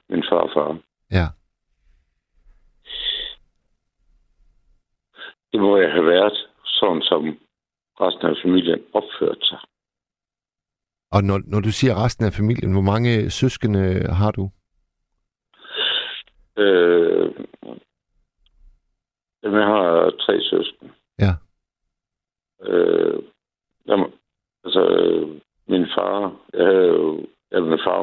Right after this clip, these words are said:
Speaker 1: og så to onkler. Og, og så var der noget anden familie også. Øh, så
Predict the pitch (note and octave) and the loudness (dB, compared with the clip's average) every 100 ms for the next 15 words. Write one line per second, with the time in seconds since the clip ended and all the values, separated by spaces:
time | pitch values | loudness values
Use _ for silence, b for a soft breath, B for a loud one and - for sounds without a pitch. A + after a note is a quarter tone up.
0 | E2+ - - E2 - F#2+ E2 F2 E2+ - | -2 -4 -2 -2 0 0 2 0 0 -6
1 | C#2+ _ _ _ _ F2 D#2+ B B B | -14 _ _ _ _ -16 -16 B B B
2 | B B B _ - D#2+ E2+ F2 F2 E2+ | B B B _ -8 -2 2 2 2 2
3 | E2 D#2+ D#2+ D#2 D2 - B B - F2 | 2 2 4 2 0 -6 B B -4 -2
4 | E2+ - E2 E2 D#2+ D#2 D#2+ D#2+ - - | -2 -4 0 0 2 0 0 0 0 0
5 | - - - _ _ - E2+ - _ _ | 0 -4 -8 _ _ -18 -18 -18 _ _
6 | - F2 | -6 -6